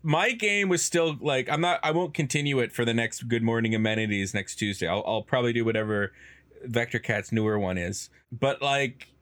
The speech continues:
I had a very, I think the big crucial decision that I made that you guys didn't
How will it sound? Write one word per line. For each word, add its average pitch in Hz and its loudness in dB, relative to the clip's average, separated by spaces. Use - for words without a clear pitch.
I 151 2
had 202 2
a 175 2
very, 165 2
I 147 2
think 226 -4
the 131 2
big 190 0
crucial 160 0
decision 127 2
that 117 2
I 120 2
made 117 0
that 101 -6
you 113 0
guys 104 0
didn't 92 -6